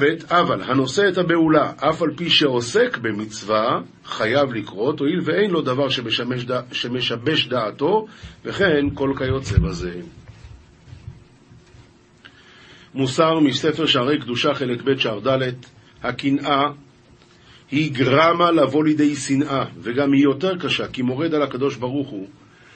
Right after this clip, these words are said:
למה השפיע טובה לחברו יותר ממנו? אתה מבין? יש לו טענות. לכן הוא, מה פירוש מקנא?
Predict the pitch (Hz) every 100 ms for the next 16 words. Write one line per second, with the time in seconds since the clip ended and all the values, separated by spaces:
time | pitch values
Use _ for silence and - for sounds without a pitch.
0 | - 117 143 170 151 135 - 156 139 123
1 | 123 147 139 131 147 170 165 143 135 131
2 | 170 160 160 156 143 139 - _ _ _
3 | - 117 165 147 135 160 165 156 208 -
4 | - - - - - - - 147 123 107
5 | 147 165 151 135 135 120 101